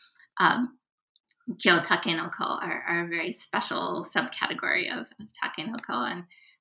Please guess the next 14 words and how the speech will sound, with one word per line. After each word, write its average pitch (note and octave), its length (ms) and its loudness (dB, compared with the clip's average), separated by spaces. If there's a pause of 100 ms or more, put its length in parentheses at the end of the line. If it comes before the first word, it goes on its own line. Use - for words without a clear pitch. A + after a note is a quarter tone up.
and G#3 140 2
one G3+ 100 6
of F#3 140 4
the F#3 80 4
places F3+ 400 0
they're E3+ 200 0
grown D#3+ 440 2
is D#3+ 240 -8 (100)
the E3+ 80 0
Rakusai F3+ 640 2
neighborhood, F3 600 -2 (280)
um, E3 420 -2
which E3 220 -4
is - 280 -8